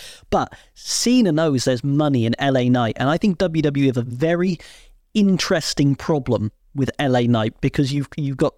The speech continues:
sort of, if you're looking towards WrestleMania, you got your Cody option, you got your Dwayne Johnson option, you got your L A Knight option now, because I think the more this goes on, the more credible he is in, in sort of a Kofi Mania, um, Yes Movement sort of way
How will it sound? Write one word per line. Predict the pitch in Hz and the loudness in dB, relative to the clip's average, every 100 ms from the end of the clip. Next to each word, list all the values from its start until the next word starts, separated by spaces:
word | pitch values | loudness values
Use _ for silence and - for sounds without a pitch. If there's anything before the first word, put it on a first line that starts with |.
| - | -2
sort | 180 | 0
of, | 147 | 0
if | 147 | 0
you're | 160 | 0
looking | 175 240 | 2 2
towards | 220 240 214 | 2 2 0
WrestleMania, | 208 - 170 156 123 104 113 - _ _ _ _ _ | -2 0 0 2 2 0 -6 -10 _ _ _ _ _
you | 143 | -2
got | 139 131 | 0 -2
your | |
Cody | - 185 196 202 | -2 -2 0 0
option, | 202 - 262 - _ _ _ _ _ | 0 0 -2 -2 _ _ _ _ _
you | 147 147 | -2 0
got | 156 | 0
your | 151 | 0
Dwayne | 139 175 175 | 0 0 0
Johnson | 151 208 247 147 | 0 0 0 0
option, | 113 - - 131 180 _ _ _ _ _ _ | -2 -2 -2 -2 -2 _ _ _ _ _ _
you | 147 | -2
got | 147 254 | 0 2
your | 233 - | 0 -2
L | 214 220 | -2 0
A | 208 196 | 2 2
Knight | 185 240 - | 2 0 0
option | 143 - - 131 117 | -4 -4 -2 2 2
now, | 110 117 | 0 -2
because | 113 151 160 | -2 0 0
I | 151 | -2
think | - 240 | 0 0
the | 143 147 | 2 -2
more | 147 170 254 262 | 0 0 0 0
this | 247 - | -2 0
goes | 196 170 | -2 0
on, | 196 143 | 0 2
the | |
more | 135 190 233 | 2 0 -2
credible | - 247 220 147 127 | -2 0 0 0 -2
he | 120 196 185 175 | -2 0 2 2
is | 120 - | 2 -2
in, | 151 165 156 | -2 -2 0
in | 185 180 | -2 0
sort | 202 | 0
of | 170 | 0
a | 175 | -4
Kofi | - - 233 - 208 175 | -4 -2 -2 0 0 0
Mania, | 170 196 185 170 160 160 - - - - | 0 2 2 2 0 -2 -10 -18 -12 -2
um, | 151 151 | -2 -2
Yes | 147 190 226 - | -2 -2 -2 -2
Movement | 185 202 180 175 | 0 0 0 -4
sort | - 202 208 | -2 0 0
of | 151 | 2
way | 190 120 107 151 | 0 0 -4 -6